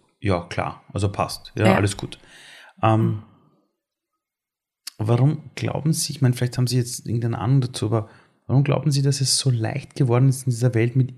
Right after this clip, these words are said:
Speaker 1: irgendeiner Behauptung <laughs> aufzutauchen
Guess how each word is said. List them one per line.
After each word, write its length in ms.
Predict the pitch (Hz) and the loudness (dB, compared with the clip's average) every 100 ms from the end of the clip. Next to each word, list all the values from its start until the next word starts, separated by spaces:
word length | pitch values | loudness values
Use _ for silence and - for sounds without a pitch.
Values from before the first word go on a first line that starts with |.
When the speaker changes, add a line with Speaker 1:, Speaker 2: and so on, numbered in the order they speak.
| _ | _
Speaker 1:
irgendeiner 720 | 143 160 175 170 165 - 139 135 | 0 4 4 2 -2 0 0 2
Behauptung 920 | 127 - - - - 117 135 175 - _ _ _ _ _ _ _ _ | -2 -4 -6 -8 -6 0 2 2 -2 _ _ _ _ _ _ _ _
<laughs> 360 | - - - | -10 -6 0
aufzutauchen 1120 | 180 - - 180 - - 120 - 156 170 226 | 0 2 0 0 0 -2 -2 -2 0 0 -2